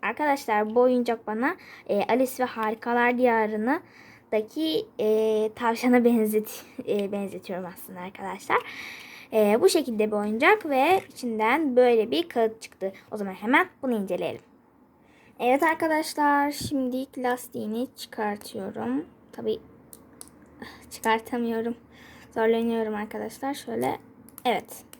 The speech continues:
Çıkarttım. Ve şimdi bakalım içinde ne yazıyormuş. Şöyle açıyoruz. Evet arkadaşlar, içerisinden bir bilmece çıktı. Bu arada arkadaşlar videonun sonunda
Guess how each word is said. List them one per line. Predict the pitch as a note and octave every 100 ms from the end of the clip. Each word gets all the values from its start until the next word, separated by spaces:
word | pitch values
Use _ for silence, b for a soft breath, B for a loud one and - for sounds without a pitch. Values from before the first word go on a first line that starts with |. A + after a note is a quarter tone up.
| - B B B B B
Çıkarttım. | - - A3 - - - G#3+ C4+ G4+ - _ - _ - _ B B B -
Ve | G#3+ G3 G3+ A3+
şimdi | B3+ - G3 F#3+ G3+ A#3+
bakalım | C4 - - G3+
içinde | - G#3+
ne | B3+ G3
yazıyormuş. | - - - - - - - - - - _ _ - B B B B B B B B _ -
Şöyle | - - G#2+ - - A#2+ -
açıyoruz. | - - - - - - B B B B B B - - - - _ _ B B B B B B
Evet | - C4+ D4+
arkadaşlar, | F#4+ F#4+ G4+ F#4 F#4+ F4 E4+
içerisinden | D#4+ - C#4 C4+ C#4 C4+ C#4+
bir | C#4+ C4+
bilmece | G#3+ G#3+ A3 A3 A3+ B3
çıktı. | - A3 - - F#3 G3+ C4
Bu | C#4+
arada | A#3+ A#3 A#3
arkadaşlar | A#3 A3 G#3+ G3
videonun | G#3+ A3+ A3
sonunda | G#3+ G3+ A3